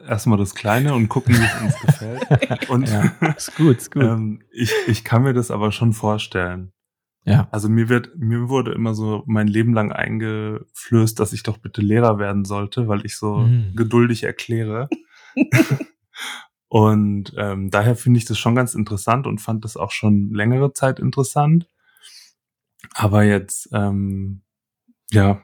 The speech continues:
Speaker 1: jetzt gucken wir mal, wie uns, wie sich das anfühlt und dann
Speaker 3: Ja. Also ich fü-, fühle mich auf jeden Fall mit dem Gedanken wohler, das jetzt bei so einem Workshop zu machen, im kleinen Rahmen.
Speaker 2: Ja.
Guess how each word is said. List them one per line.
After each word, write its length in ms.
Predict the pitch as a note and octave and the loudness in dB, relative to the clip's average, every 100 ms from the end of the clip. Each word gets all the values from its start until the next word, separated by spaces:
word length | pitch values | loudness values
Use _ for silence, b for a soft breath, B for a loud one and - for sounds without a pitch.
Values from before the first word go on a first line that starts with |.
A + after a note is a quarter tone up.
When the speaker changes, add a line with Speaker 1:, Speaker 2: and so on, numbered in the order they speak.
| _ | _
Speaker 1:
jetzt 220 | - - | -6 -6
gucken 260 | - A#2 A#2 | -4 0 4
wir 100 | A2 | 4
mal, 320 | G#2+ G#2 G2+ | 4 0 -2
wie 120 | G#2 | -4
uns, 240 | G#2+ G#2+ - | -4 -4 0
wie 100 | A2+ | 2
sich 140 | A2 | 2
das 180 | G2+ G2+ | 2 -2
anfühlt 520 | - G#2+ G#2 G#2 F2+ | 0 -2 0 0 -2
und 120 | - G2+ | -6 -10
dann 360 | G2 G#2 A2 _ | -8 -8 -12 _
Speaker 3:
Ja. 360 | A3+ G#3+ G3+ G3 - _ _ _ - | 2 4 4 0 -8 _ _ _ -2
Also 220 | A3+ G3 | 0 0
ich 180 | G3+ G#3 | -2 -4
fü-, 160 | A3+ G#3+ | -6 0
fühle 180 | B3 | 4
mich 220 | B3+ A#3+ A3+ | 6 4 0
auf 100 | A#3 | -2
jeden 140 | A3+ | 0
Fall 80 | G#3+ | 2
mit 160 | G#3+ G#3 | 0 0
dem 100 | G3+ | -2
Gedanken 460 | F#3+ F#3+ F#3+ F#3+ | 0 0 2 0
wohler, 220 | F#3 F3+ | -2 -2
das 160 | F3 F3 | -2 -4
jetzt 180 | F3 - | -8 -6
bei 100 | - | -4
so 100 | G3 | -2
einem 100 | G#3 | -2
Workshop 400 | B3 - G#3 - | -2 -2 -4 -4
zu 80 | G3 | -2
machen, 280 | F#3+ F#3 F#3 | 0 0 -2
im 120 | E3+ | -4
kleinen 320 | E3+ F3 E3+ E3+ | -2 -2 -2 -2
Rahmen. 600 | G3 G#3 G3+ G#3 A3 - _ B G#2 | 0 0 2 2 0 -6 _ B 0
Speaker 2:
Ja. 220 | F#2+ | 0